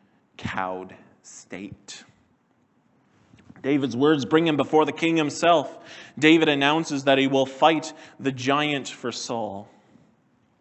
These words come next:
Saul challenges him, him again. "You are but a youth." And just a note, youth doesn't necessarily mean fifteen or sixteen. David could have easily been in his early twenties.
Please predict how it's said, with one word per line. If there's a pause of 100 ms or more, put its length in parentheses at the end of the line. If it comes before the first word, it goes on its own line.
(560)
Saul
challenges
him,
him
again. (280)
"You
are
but
a
youth." (960)
And
just
a
note, (640)
youth
doesn't
necessarily
mean
fifteen
or
sixteen.
David
could
have (100)
easily
been
in
his (280)
early
twenties.